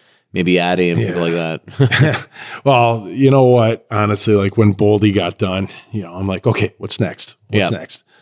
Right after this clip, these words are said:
Speaker 2: You know, and Chris, Chris O'Hearn is, and, and Matt Sells are, are, they're, and Mike Murray too. They're, they're really good sounding boards for me and just calming me down and just saying, "Hey, look, let's just,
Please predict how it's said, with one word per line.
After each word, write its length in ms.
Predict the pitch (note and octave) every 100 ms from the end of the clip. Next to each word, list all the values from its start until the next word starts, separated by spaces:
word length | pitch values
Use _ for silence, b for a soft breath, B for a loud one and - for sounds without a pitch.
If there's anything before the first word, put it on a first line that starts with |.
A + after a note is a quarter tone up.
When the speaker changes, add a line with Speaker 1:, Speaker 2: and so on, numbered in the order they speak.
| b b b
Speaker 2:
You 100 | A2+
know, 100 | G#2
and 100 | G2
Chris, 360 | - G#2 - -
Chris 320 | - A#2+ A#2
O'Hearn 460 | G2+ G2+ G2 G2
is, 260 | F#2+ F2+ -
and, 340 | G#2 F#2+ F#2+ -
and 120 | G2
Matt 240 | F#2 F#2
Sells 400 | - F#2 F#2 F2
are, 100 | F2+
are, 280 | E2+ F2+ F2 _ _ _ _ _ _ _ -
they're, 260 | G2 F#2+ - _ _
and 460 | - F#2 F#2+ G2+ G2+ _ _
Mike 260 | A2 F2+ _
Murray 240 | G2 F2+
too. 220 | E2+ G2 F2+
They're, 220 | F#2 F#2
they're 180 | E2+ F#2+
really 320 | F#2 F#2+ F#2
good 380 | G2 F2+ F2 -
sounding 380 | F#2+ F#2 F2+
boards 300 | F2 F2+ F2+
for 240 | - F#2+ F2+
me 120 | F2+
and 80 | F2
just 180 | F2 -
calming 380 | - F2+ F2+ F#2
me 120 | F2+
down 320 | E2+ F2+ F2+
and 100 | F2+
just 160 | - -
saying, 180 | G2
"Hey, 160 | F2 G2+
look, 300 | F#2+ F2+ -
let's 180 | G2 -
just, 300 | A2+ -